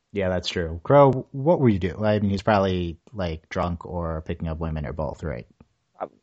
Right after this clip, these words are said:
Speaker 1: Yeah. Um, and speaking of, we'll talk, we're, okay, back to that in a second. So,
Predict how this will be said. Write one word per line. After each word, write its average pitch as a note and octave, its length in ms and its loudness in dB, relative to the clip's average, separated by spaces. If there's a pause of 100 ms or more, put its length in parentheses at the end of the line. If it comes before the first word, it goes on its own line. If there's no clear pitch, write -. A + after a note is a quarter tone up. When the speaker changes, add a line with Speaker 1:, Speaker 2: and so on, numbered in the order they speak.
Speaker 1:
Yeah. C#2+ 160 -12 (560)
Um, F2+ 540 4 (200)
and F#2+ 300 -2 (240)
speaking A2+ 420 6
of, F#2 260 4
we'll G#2+ 140 4
talk, B2 220 6
we're, A2 320 2 (1000)
okay, F2+ 280 -2
back A#2+ 380 4
to B2+ 80 2
that G#2+ 60 2
in F#2 80 -4
a F2+ 40 -4
second. D#2+ 340 -8
So, A2+ 340 4